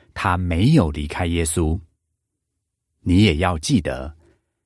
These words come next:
就算身边有人选择不再崇拜耶和华，这也不会改变一个事实：你拥有的真理非常宝贵，而这些真理都是耶和华通过他的组织教导你的。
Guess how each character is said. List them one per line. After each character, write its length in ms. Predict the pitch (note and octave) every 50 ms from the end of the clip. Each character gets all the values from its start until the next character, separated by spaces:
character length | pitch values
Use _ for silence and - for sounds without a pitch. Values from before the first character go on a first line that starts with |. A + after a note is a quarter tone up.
| _ _
就 160 | - - G#2+ F#2+
算 260 | - - G#2 G2 F#2+
身 240 | - - G#2 G#2 G2+
边 160 | A#2 A#2 A2+
有 140 | A2 F#2+ D#2+
人 200 | D#2+ D#2+ E2+ F#2
选 400 | F2 - - G#2 F2 D2+ D2 D2
择 240 | - D#2+ D2+ D#2
不 160 | E2 D#2+ F2+ E2+
再 220 | - B2 G#2+ F#2+
崇 320 | F2 - - E2 D#2+ E2+
拜 140 | F#2 C3+ A#2+
耶 180 | G2+ F#2+ G2 F2+
和 100 | F2 G2
华， 400 | F2 - F2+ D2 C#2 C#2 D2 - - _ _ _ _ _ _ _ _
这 140 | - - A#3
也 160 | A3+ E3 A2
不 100 | - -
会 160 | G#2+ - D#3+ C3+
改 260 | - - G2+ E2 C#2+
变 280 | C#2 - A#2+ G2 F2+ -
一 80 | -
个 120 | G2 E2+ F2+
事 240 | - - - F3 C#3
实： 480 | F#2 - - - C#2 C2 C2+ C2+ - - _ _ _ _ _ _ _ _ _ _ _ _ _ -
你 260 | G2 F2+ E2 D#2 D#2
拥 260 | E2+ C3+ E3 F#3 F#3+
有 160 | D#3+ A2 D#2
的 120 | D2+ E2 D#2+
真 240 | - A2 G#2 A2
理 200 | G#2 G2+ E2+ C#2+ C#2+
非 400 | - - - - C3 A#2+ A#2+ A#2+
常 320 | A#2 - - D#2 C#2+ D2+ E2
宝 200 | D#2+ - - -
贵， 300 | - - F#2+ D#2 D2 - _ _ _ _ _ _ _ _ _ _ _ _
而 120 | - G2+
这 140 | G2+ - B2
些 180 | A2 - A#2+ A2
真 240 | - C3 B2 B2 B2+
理 300 | A2+ G2+ D#2+ C#2+ C#2 - _ _ _
都 160 | - A2 A2
是 320 | A2 - - A#2+ A2+ G2+
耶 180 | F#2 G2+ B2+ C#3+
和 160 | B2+ A2+ A2+
华 300 | G#2+ - - E2+ D#2 D#2+
通 240 | F#2 - - A#2 A#2
过 160 | A2 A#2+ G#2+
他 160 | - - -
的 100 | E3 E3
组 240 | C3+ - - F#2 D#2
织 300 | D2+ - - A2 G#2+ A2
教 260 | G#2+ - - F3+ D3
导 220 | G#2+ - D#2+ D#2+ E2+
你 160 | F2+ C#2+ B1+
的。 240 | B1+ C#2 - -